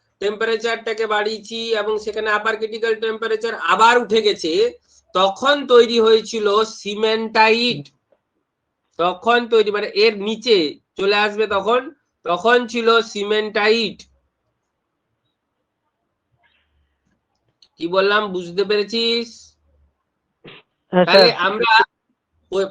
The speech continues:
Speaker 1: পারলাইট থেকে সিমেন্টাইট পদ্ধতিতে টেম্পারেচার লাগছে, আবার অ-, ফেরাইট থেকে অস্টেনাইট হতে টেম্পারেচার লাগছে,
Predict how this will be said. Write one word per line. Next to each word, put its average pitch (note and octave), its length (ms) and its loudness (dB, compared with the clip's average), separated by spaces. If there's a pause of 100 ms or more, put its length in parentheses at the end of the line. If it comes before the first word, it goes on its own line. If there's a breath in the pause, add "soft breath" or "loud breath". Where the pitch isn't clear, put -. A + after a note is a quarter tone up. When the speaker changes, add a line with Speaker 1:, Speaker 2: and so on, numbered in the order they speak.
Speaker 1:
পারলাইট G3+ 580 2
থেকে A#3 320 2 (600)
সিমেন্টাইট A3+ 840 -2
পদ্ধতিতে A3+ 680 -2
টেম্পারেচার A3+ 580 -2
লাগছে, A#3 360 0 (1040)
আবার F#3+ 460 6 (440)
অ-, F3+ 400 0 (280)
ফেরাইট G#3+ 460 0
থেকে A#3+ 300 -2
অস্টেনাইট A3+ 600 -2
হতে A#3 240 2 (100)
টেম্পারেচার A3 600 -2
লাগছে, A#3 360 0